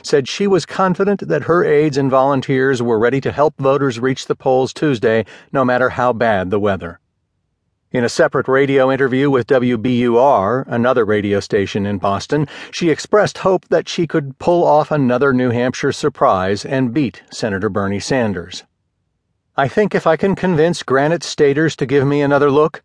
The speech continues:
I'll do better," she said. "I'm going to keep fighting until the last vote has been cast." For some candidates, there were more pressing concerns than weather. Rubio, who rode into New Hampshire on a wave of momentum after a strong third-place finish in Iowa last week,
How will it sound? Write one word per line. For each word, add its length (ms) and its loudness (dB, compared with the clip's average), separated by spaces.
I'll 180 2
do 180 -2
better," 460 -2
she 220 -6
said. 340 -4
"I'm 200 0
going 180 2
to 60 -4
keep 240 -4
fighting 440 0
until 220 0
the 100 0
last 380 0
vote 300 0
has 180 -2
been 180 0
cast." 640 -6
For 200 0
some 260 2
candidates, 720 -4
there 120 2
were 140 2
more 220 2
pressing 420 -2
concerns 840 -2
than 200 -4
weather. 380 -2
Rubio, 640 0
who 160 0
rode 260 4
into 240 0
New 140 2
Hampshire 500 0
on 140 2
a 80 2
wave 440 0
of 160 0
momentum 560 0
after 380 0
a 60 0
strong 420 -2
third-place 560 0
finish 340 -2
in 120 -2
Iowa 340 0
last 400 -2
week, 300 -2